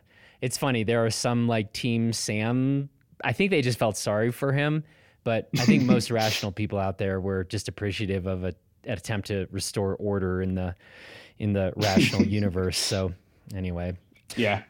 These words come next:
Speaker 2: keep fighting the good fight on that.
Speaker 1: I'll, I'll try, man, with Sam every day. It's a, it's a battle.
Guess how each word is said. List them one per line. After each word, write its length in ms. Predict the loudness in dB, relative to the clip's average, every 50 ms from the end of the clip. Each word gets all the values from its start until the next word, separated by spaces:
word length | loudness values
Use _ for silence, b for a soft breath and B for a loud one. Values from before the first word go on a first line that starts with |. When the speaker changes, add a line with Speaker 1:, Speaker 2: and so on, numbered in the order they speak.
| _ 0
Speaker 2:
keep 160 | 2 2 4
fighting 220 | 4 4 4 6 4
the 80 | 4
good 140 | 2 0 0
fight 200 | 0 -2 -2 -2
on 100 | -4 -6
that. 160 | -4 -2 -2
Speaker 1:
I'll, 160 | 0 0 0 0
I'll 120 | 0 -2 0
try, 360 | 0 2 4 4 6 6 4
man, 360 | 4 2 2 2 2 0 0 0
with 120 | 0 0
Sam 400 | 0 0 0 0 2 2 2 2
every 260 | 0 0 0 0 0
day. 400 | 2 2 4 4 2 2 0 -4 -6
It's 220 | -8 -8 -4 -2 -2
a, 100 | -2 -2
it's 240 | -2 -4 -6 -6 -6
a 40 | -4
battle. 420 | 0 0 2 2 2 0 -2